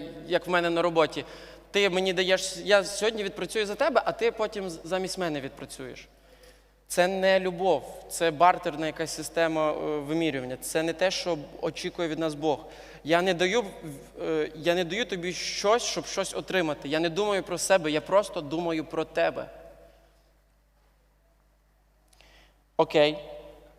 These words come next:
Як боротися? Добром перемагати зло.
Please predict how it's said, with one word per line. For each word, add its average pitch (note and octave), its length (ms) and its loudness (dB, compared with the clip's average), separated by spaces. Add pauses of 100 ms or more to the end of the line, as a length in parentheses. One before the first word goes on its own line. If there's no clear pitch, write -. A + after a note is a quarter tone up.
(440)
Як D#3+ 240 4
боротися? D#3 460 2 (300)
Добром D#3 640 2
перемагати D3 560 0
зло. B2+ 320 -8